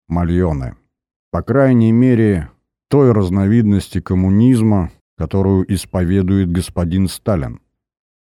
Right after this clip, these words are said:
Его последователи больше не стремятся разрушить до основания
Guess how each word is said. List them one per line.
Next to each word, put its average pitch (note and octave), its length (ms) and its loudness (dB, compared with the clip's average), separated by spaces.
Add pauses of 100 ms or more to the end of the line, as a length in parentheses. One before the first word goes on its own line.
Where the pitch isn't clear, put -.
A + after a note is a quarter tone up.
(140)
Его A2 220 0
последователи B2+ 920 2 (340)
больше B2+ 420 0
не C#3+ 140 2
стремятся D3 720 0
разрушить G2 720 -2
до F#2 180 0
основания G2+ 880 -2